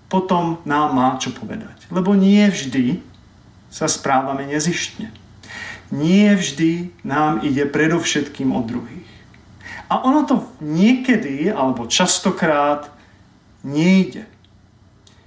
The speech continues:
Nie je možné alebo žiaduce sa správať len nezištne. V skutočnosti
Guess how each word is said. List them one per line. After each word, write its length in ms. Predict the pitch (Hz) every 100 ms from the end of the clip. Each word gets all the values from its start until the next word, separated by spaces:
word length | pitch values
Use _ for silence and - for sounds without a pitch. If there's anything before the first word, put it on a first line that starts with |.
| _
Nie 320 | 143 175 220 226
je 60 |
možné 480 | 185 202 196 190 196
alebo 320 | 180 165 147
žiaduce 1040 | 131 135 175 196 202 196 - 123 120 175 196 - -
sa 560 | - - 170 175 175 -
správať 800 | - - 143 147 160 156 147 135
len 400 | 151 156 156 151 - - _ -
nezištne. 720 | 139 139 147 - - - - - - - - - -
V 60 |
skutočnosti 640 | - 240 226 247 233 220